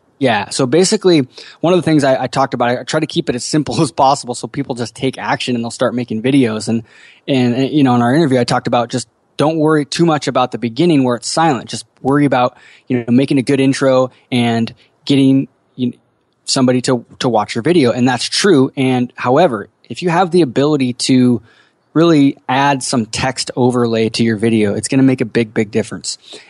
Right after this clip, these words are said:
And what they talked about on this webinar was, kinda kept using a, a quote. He ke-, kept saying that you wanna embrace the silence, okay? You wanna make the first three seconds count. And they say,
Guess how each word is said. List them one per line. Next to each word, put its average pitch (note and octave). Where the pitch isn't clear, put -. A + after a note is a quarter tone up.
And A#2
what C3
they G#3
talked D#3+
about C#3+
on B2+
this A#2+
webinar A#2
was, G#2+
kinda D#3+
kept -
using B2+
a, A#2
a B2
quote. C3
He -
ke-, -
kept -
saying B2
that A2+
you B2
wanna C#3
embrace C3
the -
silence, -
okay? A#2
You B2
wanna C3
make B2+
the B2+
first -
three C#3+
seconds -
count. -
And A#2
they A2+
say, G#2+